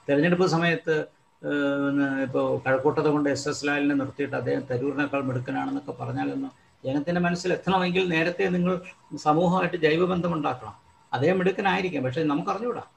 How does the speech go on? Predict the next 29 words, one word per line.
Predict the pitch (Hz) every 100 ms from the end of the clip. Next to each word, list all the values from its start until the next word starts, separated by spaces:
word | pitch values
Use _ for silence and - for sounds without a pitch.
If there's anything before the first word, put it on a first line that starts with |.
| _ _ _ _ 147
അത് | 147
നേരത്തെ | 190 185
ഇറങ്ങണമായിരുന്നു, | 208 185 226 185 131 143
ഇറങ്ങിയാലേ | 147 180 196 202
അദ്ദേഹത്തിനെ | 185 185 190
മനസ്സിലാക്കാൻ | 175 156 170 165 151
പറ്റുള്ളൂ. | 123 113 104 - _ _ _ 147
ആ, | 147 139 -
തരൂരിനെ | 147 196 220 226
പോലെ | 196 202 202
ഒരു | 190
അന്തർദേശീയ | 175 180 190 180 180
സ്റ്റാച്ചർ | 175 175 160 170 165 - _ -
എന്നും | 151 185 190 180 - -
സജീവമായി | 156 147 180 185 175 170
മാധ്യമ | 165 147 156 160
ലോകത്ത് | 160 156 156 151
നിൽക്കുകയും, | 143 - 147 143 143 - _ -
ആ, | 151 147
ഐക്യരാഷ്ട്രസഭയിലൊക്കെ | 143 156 151 139 147 143 139 139
നന്നായിട്ട് | 135 135 147 143
പ്രവർത്തിക്കുക. | 131 131 - 135 135
അദ്ദേഹം | 151 160
തെരഞ്ഞെടുപ്പിനോട് | 156 143 165 165 165 170 165
നിന്നപ്പോൾ | 151 160 160 131 127 - _ _ 151
ജനങ്ങൾക്കൊരു | 139 160 190 196 175
ആവേശമായിരുന്നു | 143 160 202 196 - 120 92 101
ആദ്യത്തെ | 117 123 120
തെരഞ്ഞെടുപ്പ്. | - 104 - -